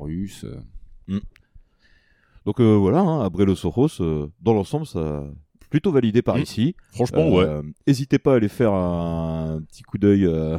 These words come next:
Speaker 2: un petit coucou au film, euh, allez, euh, allez lui donner sa chance. Euh, je
Speaker 3: Ouais.
Speaker 2: précise quand même que le réalisateur, il avait aussi réali-, il a aussi réalisé en deux mille un, l'année où est sorti Vanilla Sky, il a sorti, euh, Les Autres avec, euh, Nicole Kidman, qui est un film que, que j'aime beaucoup.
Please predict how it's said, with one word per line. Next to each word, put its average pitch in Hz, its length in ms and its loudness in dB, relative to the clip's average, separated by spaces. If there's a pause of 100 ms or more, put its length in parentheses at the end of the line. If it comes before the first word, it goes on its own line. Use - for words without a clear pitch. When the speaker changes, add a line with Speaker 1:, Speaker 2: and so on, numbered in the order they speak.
(140)
Speaker 2:
un 95 80 -8
petit 175 140 -10
coucou - 400 -2
au - 20 2
film, 123 380 0
euh, 87 140 4 (580)
allez, 98 220 4
euh, 90 200 2
allez 117 120 0
lui 135 100 4
donner 135 220 0
sa 117 120 -2
chance. 131 300 -8 (240)
Euh, 95 80 2
je 95 60 2
Speaker 3:
Ouais. 90 80 -2
Speaker 2:
précise 160 260 -2
quand - 80 0
même 143 100 4
que - 80 0
le 110 60 4
réalisateur, 107 560 2
il 101 80 2
avait 92 120 2
aussi 98 280 0
réali-, 98 340 2
il 104 120 -2
a 104 80 4
aussi 127 220 2
réalisé 104 280 2
en 107 100 2
deux 98 120 0
mille 104 160 2
un, 120 100 2
l'année 95 220 2
où 92 100 4
est 90 60 2
sorti - 260 -6
Vanilla 85 240 0
Sky, 104 320 0
il 92 140 0
a - 40 2
sorti, 104 320 -2
euh, 80 220 2
Les 92 200 0
Autres 139 220 2
avec, 85 240 -6
euh, 85 80 0
Nicole 87 280 -4
Kidman, 92 340 -4 (440)
qui - 60 -6
est - 40 0
un - 20 -2
film 107 200 -6
que, 80 240 0
que 107 100 0
j'aime 104 180 0
beaucoup. 107 300 2